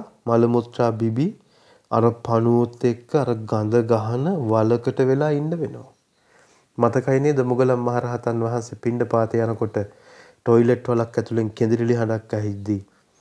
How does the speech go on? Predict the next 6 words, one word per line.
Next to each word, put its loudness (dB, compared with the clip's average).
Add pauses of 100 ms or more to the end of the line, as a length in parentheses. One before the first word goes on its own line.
(240)
මගේ 4
උත්තමයන් 0
වහන්සේ -2
"කවුද?" 0
කියලා -2
ඇහුවා. -12